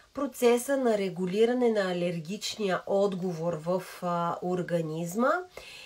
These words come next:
и всъщност провокира отделянето на вещества, които утежняват протичането на, а, на алергиите. Следователно, за всички, <laughs> които имат алергия или дечица с алергия, нивото му в,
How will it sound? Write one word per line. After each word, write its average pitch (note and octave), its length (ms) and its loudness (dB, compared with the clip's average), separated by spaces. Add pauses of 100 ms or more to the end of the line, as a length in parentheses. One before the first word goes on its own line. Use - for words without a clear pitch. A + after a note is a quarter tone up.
(180)
и C4+ 380 -2
всъщност B3+ 480 -4
провокира A3+ 540 0
отделянето A3 640 2
на F#3+ 140 -2
вещества, F#3 800 -4
които G#3+ 520 -2
утежняват G3+ 1400 0
протичането F#3+ 920 -4
на, G#3 400 0 (760)
а, F#3+ 80 -10 (140)
на G3+ 260 4
алергиите. D#3+ 680 -2
Следователно, G3+ 1200 0 (260)
за F#3+ 600 0
всички, F#3+ 420 -6
<laughs> - 80 -10
които A3 640 0
имат G#3 400 0
алергия F3+ 580 2
или E3+ 160 0
дечица F3+ 600 -6
с - 160 -12
алергия, A#3 800 0
нивото F#3 480 -2
му A3+ 200 2
в, F#3+ 260 -4